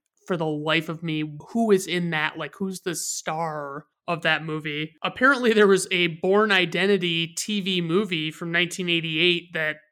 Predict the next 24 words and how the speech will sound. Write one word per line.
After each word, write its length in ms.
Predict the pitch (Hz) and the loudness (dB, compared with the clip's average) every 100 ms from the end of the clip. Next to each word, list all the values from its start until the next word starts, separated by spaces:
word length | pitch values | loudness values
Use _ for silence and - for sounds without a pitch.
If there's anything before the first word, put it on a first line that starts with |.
| _ | _
I 120 | 170 | 2
had 180 | 160 160 | 2 0
forgotten 420 | - 165 165 156 | -2 0 0 0
all 200 | 151 156 | -6 -6
about, 380 | 156 156 151 165 - _ | -4 -2 -2 -4 -10 _
and 240 | - 160 160 | -4 -2 -4
she 160 | - | -4
did 220 | 165 165 156 | -2 -2 0
that, 320 | 165 170 170 | 2 2 2
and 160 | 170 160 | -4 -6
she 120 | - | -6
did 220 | 170 175 | -4 -2
Sarah 380 | - - 262 254 | -2 0 2 2
Plain 400 | 247 - 240 233 | -2 -6 -4 0
and 160 | 202 175 | 0 0
Tall, 720 | - 226 190 160 156 165 - _ | 0 4 4 2 -2 -6 -10 _
which 220 | 185 175 | -4 0
I 80 | 185 | 2
believe 340 | 185 202 277 | 2 0 0
is 140 | 254 196 | -2 -4
the 100 | 190 | -4
Glenn 320 | 190 190 202 | 2 2 2
Close 480 | 196 214 220 208 - | -2 0 0 -2 -4
one 560 | 165 151 147 151 151 | -4 -2 -4 -8 -12